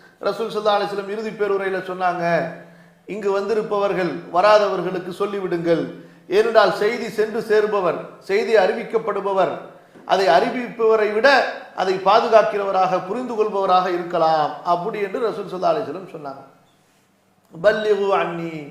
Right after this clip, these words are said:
வலவ் ஆயத்தன்", என்னுடைய செய்தியை மக்களுக்கு எடுத்து சொல்லிவிடுங்கள், எடுத்து சொல்லிவிடுங்கள். "ருப்ப முபல்லகின் அவ் ஆ மின் சாமிஇன்." மாஷா அல்லாஹ்.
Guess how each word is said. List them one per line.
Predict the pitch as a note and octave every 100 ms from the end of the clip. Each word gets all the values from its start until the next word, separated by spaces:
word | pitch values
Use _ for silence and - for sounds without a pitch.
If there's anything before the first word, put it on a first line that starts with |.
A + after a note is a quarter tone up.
| - - _ D#3
வலவ் | F#3+ A#3 A#3 F3+
ஆயத்தன்", | F3 D#3+ D#3+ C#3 A#2 - _ _ _ -
என்னுடைய | F3+ G#3 G3 F#3 G3+
செய்தியை | A#3+ B3 A#3+ G#3
மக்களுக்கு | G3+ A3 G#3+ G3+
எடுத்து | G3+ G#3 G#3
சொல்லிவிடுங்கள், | G3+ F#3+ F#3 F3+ E3+ F3
எடுத்து | A3 G#3+
சொல்லிவிடுங்கள். | F#3+ F#3+ F3 E3 E3 D3 C#3+
"ருப்ப | G#3+ F#3+ F#3+
முபல்லகின் | F3+ E3+ G3+ A3 A3 D4 A3 - - - F3
அவ் | G#3 G3 D#3+ F#3+
ஆ | G#3 A3+ -
மின் | F3 A3 -
சாமிஇன்." | D#3+ D#3 D3 B2+ C3+ C3 - - - _ _ _ _ _ _ _ -
மாஷா | D#3 D#3 D3
அல்லாஹ். | C#3 C3+